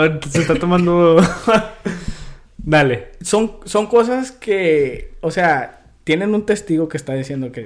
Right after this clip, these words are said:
Speaker 2: o sea, sí, pasó esto, y el gobierno que le está dando el tiempo para que la gente se desahogue por lo que sea, lo que bla, bla, bla. El, los aliens para mí es irrelevante.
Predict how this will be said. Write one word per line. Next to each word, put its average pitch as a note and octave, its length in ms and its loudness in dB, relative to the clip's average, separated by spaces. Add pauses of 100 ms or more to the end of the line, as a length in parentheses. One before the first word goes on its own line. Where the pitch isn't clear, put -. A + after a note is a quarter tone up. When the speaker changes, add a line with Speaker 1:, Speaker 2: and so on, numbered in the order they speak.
(140)
Speaker 2:
o G#2 60 -16
sea, - 240 -16
sí, C#3 320 -8
pasó A2 240 -16
esto, A#2 260 -14
y A2+ 220 -12
el A#2+ 80 -12
gobierno B2 400 -10
que C3+ 100 -8
le B2+ 80 -6
está B2 220 -8
dando C3 320 -2
el C3 140 -6
tiempo B2 340 -10
para B2+ 220 -10
que A#2+ 100 -14
la A2 80 -12
gente B2 280 -16
se B2 180 -10
desahogue A2+ 400 -16
por A2 120 -18
lo G#2+ 120 -20
que - 80 -20
sea, A2+ 160 -16
lo A#2 80 -18
que B2 60 -18
bla, G#2+ 180 -18
bla, G#2+ 100 -18
bla. A#2 300 -14 (1200)
El, F3+ 360 -2
los G3+ 220 0
aliens A#3+ 220 2
para G3 140 0
mí F#3+ 120 -2
es F3+ 200 -6
irrelevante. C3+ 600 -6